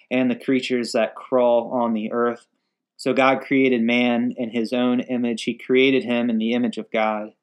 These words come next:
He created them male and female. God blessed them, and God said to them, "Be fruitful,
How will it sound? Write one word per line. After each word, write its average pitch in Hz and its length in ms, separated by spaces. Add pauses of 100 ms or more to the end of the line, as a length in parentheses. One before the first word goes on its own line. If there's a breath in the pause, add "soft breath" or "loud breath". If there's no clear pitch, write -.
(300 loud breath)
He 135 80
created 139 480
them 120 320
male 127 320
and 110 120
female. 113 560
God 123 240
blessed 131 400
them, 127 360 (600)
and 135 100
God 127 240
said 123 240
to 120 60
them, 120 240
"Be 113 100
fruitful, 123 720